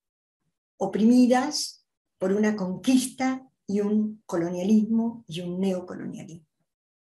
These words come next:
¿Mm? Eh, a mí me parece hoy, en esto Byung-Chul Han creo que,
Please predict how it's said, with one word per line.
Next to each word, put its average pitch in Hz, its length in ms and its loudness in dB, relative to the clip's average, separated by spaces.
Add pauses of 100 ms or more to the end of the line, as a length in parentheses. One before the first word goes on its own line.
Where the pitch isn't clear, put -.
(380)
¿Mm? 226 240 -10 (1080)
Eh, 170 460 -2
a 190 80 -2
mí 220 140 6
me 247 120 4
parece 226 480 0
hoy, 208 360 4
en 190 80 -6
esto 202 320 -10
Byung-Chul 180 420 -8
Han 185 140 -8
creo 180 240 -10
que, - 240 -14